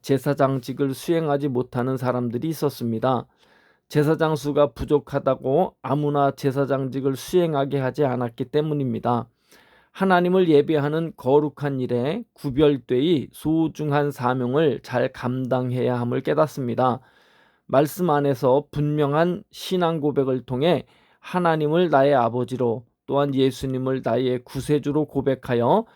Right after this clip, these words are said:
살아있는 예배의 삶이 되어야 할 것입니다. 나의 이름이 하나님의 생명책에 기록되어 나의 이름을 부를 때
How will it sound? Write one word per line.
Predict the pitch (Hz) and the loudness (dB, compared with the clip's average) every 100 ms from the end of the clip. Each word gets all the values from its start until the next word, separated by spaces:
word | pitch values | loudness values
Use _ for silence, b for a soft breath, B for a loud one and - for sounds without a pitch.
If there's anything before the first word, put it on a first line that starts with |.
| b b _ | b b _
살아있는 | - 214 202 170 156 156 185 185 - | -8 0 2 4 2 2 2 0 0
예배의 | 135 143 147 143 | 0 2 4 4
삶이 | 139 143 135 127 135 170 180 | 2 -2 -4 -4 -4 -4 -4
되어야 | - 123 123 123 | 0 2 2 2
할 | 135 | -2
것입니다. | 147 156 - 113 113 123 113 b b b b b b | -4 -6 -4 -4 -2 0 -2 b b b b b b
나의 | - 123 151 170 156 | -2 2 4 4 2
이름이 | 143 143 180 147 - | 0 2 2 0 -4
하나님의 | - 165 160 151 147 | -10 -4 -2 0 0
생명책에 | 147 170 175 165 151 143 151 139 | -2 -2 -4 -2 -2 -2 -2 -2
기록되어 | 135 131 127 120 - 123 123 180 247 b b b | -2 -2 -2 -2 0 4 4 4 -2 b b b
나의 | 131 117 139 143 | -2 4 4 4
이름을 | - 156 170 175 175 | 2 0 2 4 2
부를 | - 143 143 | 0 -2 -2
때 | 131 185 180 - | 0 2 2 0